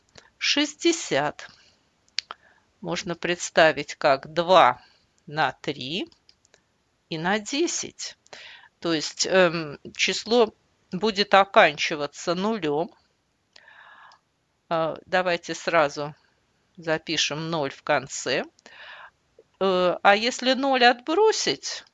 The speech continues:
э, то должен выполняться признак делимости и на два, и на три. То есть сумма цифр числа должна, э, делиться на три,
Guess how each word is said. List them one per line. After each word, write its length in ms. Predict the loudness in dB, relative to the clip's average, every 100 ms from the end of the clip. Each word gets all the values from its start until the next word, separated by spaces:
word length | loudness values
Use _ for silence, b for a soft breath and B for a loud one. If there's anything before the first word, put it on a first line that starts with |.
| _ _ _ _ _
э, 220 | -2 -2 -2
то 160 | -2 -2
должен 400 | 0 0 0 -2
выполняться 800 | 0 4 4 4 0 -2 -2 -2
признак 580 | -2 -4 -4 -2 -4
делимости 760 | -4 -6 -2 -2 0 -2 -2 -4
и 120 | 0
на 200 | 6 6
два, 300 | 6 4 4
и 80 | 4
на 200 | 2 0
три. 440 | 0 -4 -4 -8 -12 _
То 100 | -4
есть 140 | -4
сумма 380 | -4 -4 -2 -4
цифр 400 | -2 -4 -2 -2
числа 500 | -2 -2 0 4 4
должна, 600 | 4 0 0 0 -2 -2 B B B B B -18
э, 200 | -4 -2
делиться 600 | -2 -4 -4 -6 -6 -6
на 240 | -2 0 0
три, 380 | -2 -2 2